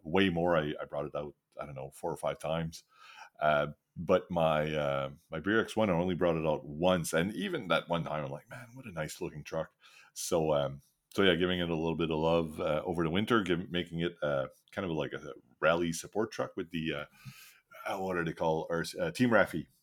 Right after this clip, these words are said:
uh, Team Rafi Co. They have a, uh, the back for the, um, for the B R X one,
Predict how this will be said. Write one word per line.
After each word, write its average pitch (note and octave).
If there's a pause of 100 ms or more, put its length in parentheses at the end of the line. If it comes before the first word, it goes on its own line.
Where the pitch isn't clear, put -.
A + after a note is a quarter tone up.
(120)
uh, D#2+
Team G2+
Rafi F2+
Co. E2+
They D#2+
have D2+
a, D2
uh, C2+ (200)
the D#2+
back E2 (220)
for F#2
the, E2+
um, D2 (680)
for E2+
the E2
B E2+
R D#2
X -
one, F2+